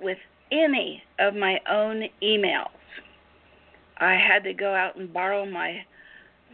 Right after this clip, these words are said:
friend's email and use it to sneak into the show. So we don't know what's gonna happen this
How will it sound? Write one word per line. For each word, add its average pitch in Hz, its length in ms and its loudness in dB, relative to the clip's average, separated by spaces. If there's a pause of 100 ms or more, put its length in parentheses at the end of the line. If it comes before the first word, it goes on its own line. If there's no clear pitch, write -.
(300)
friend's 220 340 0 (100)
email 214 560 0 (340)
and 208 200 -2
use 214 280 -4
it 202 260 0
to 196 80 -10 (180)
sneak 220 280 -6
into 202 420 0
the 180 120 -6 (120)
show. 226 300 2 (1080)
So 185 180 -2
we 196 220 -2
don't 202 340 -4
know 330 720 -2 (500)
what's 214 300 2
gonna - 180 0
happen 190 600 -4
this 185 120 -10